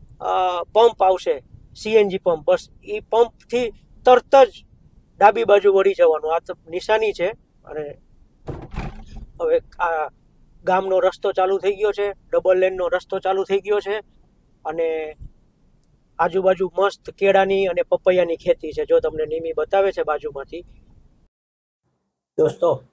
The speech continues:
જુઓ, આ એરિયાની અંદર કેળાની, પપૈયાની અને બાગાયતી ખેતી થાય છે. જો કેળાના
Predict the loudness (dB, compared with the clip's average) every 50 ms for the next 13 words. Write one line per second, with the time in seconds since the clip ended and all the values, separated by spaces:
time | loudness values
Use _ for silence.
0 | _ _ _ _ _ _ -2 0 2 2 2 0 -2 -4 -4 -2 0 2 2 0
1 | 0 0 0 0 0 0 -2 -4 -4 -4 -2 -2 -4 -4 -6 _ _ _ _ _
2 | _ _ _ _ _ _ _ _ _ _ 0 0 2 2 2 2 2 0 -2 -2
3 | -4 -6 -10 _ _ _ _ _ _ -6 -6 -4 -2 0 0 2 2 2 2 2
4 | 0 -2 -2 -2 -2 -2 -2 -2 -4 -4 -6 -10 _ _ _ _ _ _ _ _
5 | _ _ _ -4 -2 0 2 2 2 2 2 -2 -4 -10 -10 -10 -12 -12 -12 -12
6 | -10 -8 -8 -8 -8 -8 -8 -8 -8 -8 -8 -6 -2 0 0 0 0 -2 -4 -6
7 | -6 -8